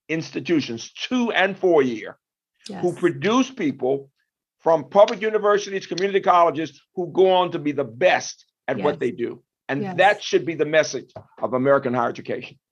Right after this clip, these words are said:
Speaker 2: Absolutely. And, you know, the examples of, of your former students and of your faculty that you've just shared, in my mind, are the personification of the American dream, right? That,
Speaker 1: Yes.
Speaker 2: that is what we think of when we, when
Speaker 1: Yes.
Speaker 2: we envision what the American dream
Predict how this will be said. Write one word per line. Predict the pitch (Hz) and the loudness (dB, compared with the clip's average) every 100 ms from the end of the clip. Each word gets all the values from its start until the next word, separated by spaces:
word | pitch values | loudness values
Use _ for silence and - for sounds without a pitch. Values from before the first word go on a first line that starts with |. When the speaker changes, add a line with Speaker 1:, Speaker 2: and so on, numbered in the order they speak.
| _ _ - - | _ _ -20 -6
Speaker 2:
Absolutely. | 208 202 - 180 180 165 165 180 | -4 -4 -6 -6 -4 -2 -2 0
And, | 190 202 - _ | -4 -8 -16 _
you | 262 | 0
know, | 247 | 2
the | 262 | 2
examples | 247 214 262 302 302 254 214 | 2 0 2 2 2 0 2
of, | 202 196 202 | 0 0 -2
of | 196 190 | -4 -4
your | 196 190 | -6 -6
former | 240 233 240 240 | -4 -2 0 -2
students | - 214 208 202 202 | -4 -2 -2 -2 -4
and | 180 | -6
of | 165 | -2
your | 170 | -4
faculty | 165 202 196 208 202 190 | -2 0 0 -2 -6 -6
that | 165 | -6
you've | 175 185 185 | -8 -10 -10
just | 180 185 - | -8 -8 -6
shared, | 196 185 175 175 175 _ _ _ _ _ | -2 2 2 0 -6 _ _ _ _ _
in | 220 233 | 0 2
my | 262 294 | 4 4
mind, | 262 208 208 | 4 2 2
are | 208 208 | 0 0
the | 226 | -2
personification | 220 214 254 247 247 226 302 381 330 | -4 -2 0 0 -2 -6 -4 -4 -2
of | 196 175 | -4 -2
the | 170 | -2
American | 165 156 151 165 151 | -2 -4 -6 -10 -8
dream, | 170 151 143 | -6 -8 -6
right? | 151 | -4
That, | 170 190 190 | 0 0 2
Speaker 1:
Yes. | |
Speaker 2:
that | 233 | 2
is | 262 240 | 2 2
what | 233 202 | 0 0
we | 226 220 - | -2 -4 -4
think | 339 381 370 | -4 -2 0
of | 202 170 | 2 2
when | 180 170 | -4 -4
we, | 180 170 175 _ _ _ | -4 -6 -10 _ _ _
when | 196 214 | -2 0
Speaker 1:
Yes. | 202 | 0
Speaker 2:
we | 214 208 | -2 -2
envision | 202 180 185 285 262 220 202 | -4 -4 0 0 2 0 2
what | 247 254 | 0 0
the | 214 | -2
American | 196 214 208 208 190 | -2 -4 -6 -6 -8
dream | 202 202 | -8 -8